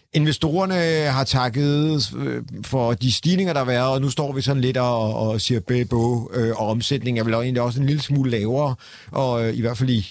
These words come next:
i generelt, øh, ikke de aktier, der nedjusterer, der kommer, øh, voldsom sti-, omsætning, men ellers så,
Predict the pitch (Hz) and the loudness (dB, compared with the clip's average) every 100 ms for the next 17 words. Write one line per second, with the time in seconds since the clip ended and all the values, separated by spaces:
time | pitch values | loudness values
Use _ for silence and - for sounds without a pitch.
0 | - - - - - 107 95 143 139 131 | -10 -12 -12 -8 -2 0 2 0 -2 -2
1 | 120 117 127 143 117 110 90 - 107 98 | 0 0 0 0 0 0 0 0 2 2
2 | 107 151 - 131 110 131 123 117 98 92 | 2 2 0 -2 0 -2 0 -2 -2 -2
3 | 87 - 117 - 117 160 151 120 131 113 | -2 -2 -4 -2 -2 0 -2 -2 -2 0
4 | 120 120 139 127 123 117 117 131 120 | 0 0 0 0 2 2 0 0 0